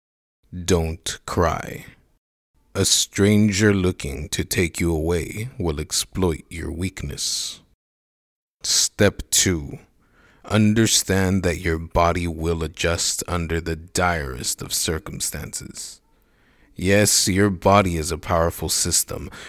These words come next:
of interconnected, underestimated, durable wires able to sustain through the most arduous conditions. No matter how cold they try to make it, your body will tell you what you have to do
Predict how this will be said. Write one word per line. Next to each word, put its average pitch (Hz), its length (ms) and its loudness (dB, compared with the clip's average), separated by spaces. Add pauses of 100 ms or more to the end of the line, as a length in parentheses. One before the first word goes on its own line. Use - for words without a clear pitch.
of 80 280 -2
interconnected, 95 1160 -2 (260)
underestimated, 98 1500 0 (260)
durable 101 540 4
wires 85 600 0
able 113 280 0
to - 180 -4
sustain 107 800 0 (320)
through 85 140 0
the 90 80 0
most 85 420 -2 (100)
arduous 92 640 2
conditions. - 1000 -4 (680)
No 90 220 2
matter 101 440 6
how 104 520 4
cold 87 560 2
they 73 160 -6
try 82 240 -2
to 78 80 -6
make - 320 -8
it, - 220 -16 (400)
your 78 160 0
body 90 420 0
will 90 200 0
tell 87 300 0
you 87 200 -6
what 90 320 -2
you 95 240 -4
have 98 420 -4
to 101 140 -4
do 95 420 -2